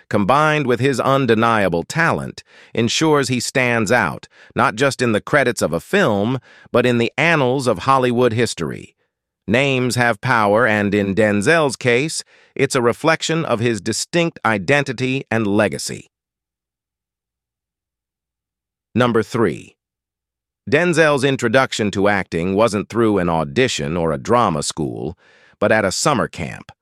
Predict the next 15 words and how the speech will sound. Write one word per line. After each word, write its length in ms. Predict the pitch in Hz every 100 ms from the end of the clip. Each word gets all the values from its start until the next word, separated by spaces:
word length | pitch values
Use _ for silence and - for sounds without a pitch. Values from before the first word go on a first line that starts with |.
| _ _ _ _
Serving 400 | - 156 165 165
as 80 | 147
a 80 | 131
creative 460 | 135 143 143 139
arts 260 | 131 131 -
director, 520 | 107 107 110 - 123
he 120 | 113
found 360 | 117 131 127 127
himself 420 | 113 - 120 107
on 180 | 107 101
stage 520 | - - 120 85 78
for 100 | -
the 100 | 85
first 360 | 80 110 90 -
time, 480 | 107 80 57 62